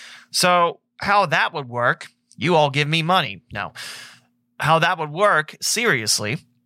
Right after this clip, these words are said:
is if there's a team you want covered and I haven't been able to get around to it, you record yourself covering that team,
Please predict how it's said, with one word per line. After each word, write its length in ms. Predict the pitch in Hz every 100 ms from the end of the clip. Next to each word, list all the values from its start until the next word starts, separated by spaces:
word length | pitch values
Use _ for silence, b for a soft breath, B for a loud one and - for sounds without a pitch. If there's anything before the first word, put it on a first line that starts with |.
| _ _ _ _ _ - -
is 540 | 156 139 135 135 - - _ _ _ _ _ _ _ _ _
if 260 | - 123 127
there's 280 | 160 196 180
a 80 | 156
team 520 | - - 196 190 156
you 160 | 160
want 380 | 156 151 156 -
covered 640 | - - 220 143 107 117 -
and 240 | 117 107
I 300 | 110 113 113
haven't 400 | 110 131 123 123
been 140 | 113 113
able 220 | 120 113
to 60 |
get 180 | 107 123
around 480 | 113 110 143 175 190
to 200 | 160 123
it, 240 | 123 - - _ B B B B
you 260 | - 170
record 460 | 208 196 - 233 220
yourself 600 | 170 143 - 131 131 143
covering 340 | 165 156 151 135
that 220 | 127 120
team, 440 | - 113 110 156